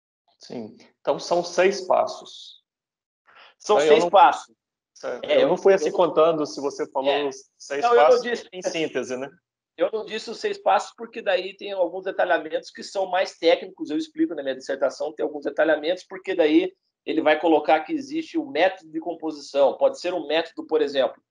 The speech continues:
Speaker 2: o método de composição pode ser você simplesmente pegar um mito e aplicar numa teoria, como é o caso do mito de, é, de Édipo, de Freud.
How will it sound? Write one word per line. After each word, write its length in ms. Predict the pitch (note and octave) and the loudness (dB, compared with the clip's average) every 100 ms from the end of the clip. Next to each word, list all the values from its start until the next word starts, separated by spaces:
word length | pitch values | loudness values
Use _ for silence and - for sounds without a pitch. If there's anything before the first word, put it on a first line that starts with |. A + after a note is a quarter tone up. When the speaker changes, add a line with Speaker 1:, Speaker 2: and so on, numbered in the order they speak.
| _ _ _ - | _ _ _ -12
Speaker 2:
o 140 | C#3 | 2
método 200 | E3 F3+ | 2 2
de 60 | F#3 | -2
composição 600 | F#3 F3+ D3+ - G3+ - | -8 -6 -6 -2 -2 -2
pode 240 | G#3+ - | -6 -4
ser 160 | E3+ D#3 | -6 -6
você 240 | D3 E3 | -6 -10
simplesmente 640 | - - - D#3+ F3 F3+ - | -10 -14 -10 -6 -6 -8 -8
pegar 400 | F3 D#3 - F3 | -4 4 4 4
um 100 | F3+ | 0
mito 360 | E3 A3 - A3 | -8 -10 -12 -2
e 100 | G3+ | 0
aplicar 460 | G3+ F#3+ F#3+ F#3 | 0 -4 0 0
numa 180 | F#3+ F#3 | 0 -4
teoria, 480 | G3+ G3+ F#3 F3+ - | -4 -6 -4 -4 -4
como 180 | D3 D3 | -4 -6
é 20 | |
o 80 | C#3+ | 0
caso 300 | D#3 E3 - | 2 2 -4
do 60 | |
mito 380 | E3 E3 G#3 G3+ | -14 -14 -16 -20
de, 560 | D#3 D#3+ C#3 A2+ A2 A#2 | -20 -14 -12 -10 -10 -8
é, 300 | C3 A#2+ A#2+ | -2 -2 -2
de 180 | A#2 D3+ | 0 2
Édipo, 400 | E3 C#3+ - B2+ | 4 2 -4 -18
de 80 | A#2+ | -18
Freud. 440 | - - B2 G#2+ | 0 4 4 0